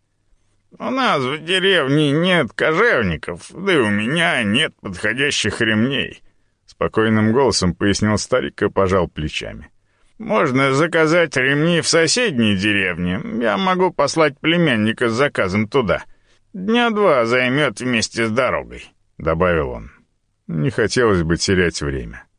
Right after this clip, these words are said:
ответил я. "Тогда можно временно продеть в кольца обычную бечёвку".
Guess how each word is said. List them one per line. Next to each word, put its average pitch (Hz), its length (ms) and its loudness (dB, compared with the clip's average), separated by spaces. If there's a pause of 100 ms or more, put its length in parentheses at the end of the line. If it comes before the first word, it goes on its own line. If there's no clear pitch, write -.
ответил 78 480 -4
я. 57 240 -16 (480)
"Тогда 277 420 2
можно 185 460 2
временно 220 560 2
продеть 139 520 2
в - 60 -14
кольца 147 520 2
обычную 110 580 2
бечёвку". 82 800 -2